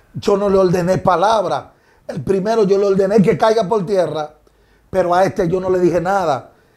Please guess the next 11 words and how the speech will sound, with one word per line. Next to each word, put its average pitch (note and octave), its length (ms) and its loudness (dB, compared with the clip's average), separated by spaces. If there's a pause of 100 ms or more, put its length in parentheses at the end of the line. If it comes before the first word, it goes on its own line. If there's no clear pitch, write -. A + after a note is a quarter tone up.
(160)
Desde F3+ 400 0
que G3+ 80 -2
entró, F3+ 480 0
cayó G#3 340 2
por G3 220 -2
tierra F3 560 -2 (840)
y D#3 100 -2
trataba F#3+ 500 0
de G#3+ 140 0
pararse, F#3 500 0
hacía, D#3+ 260 -2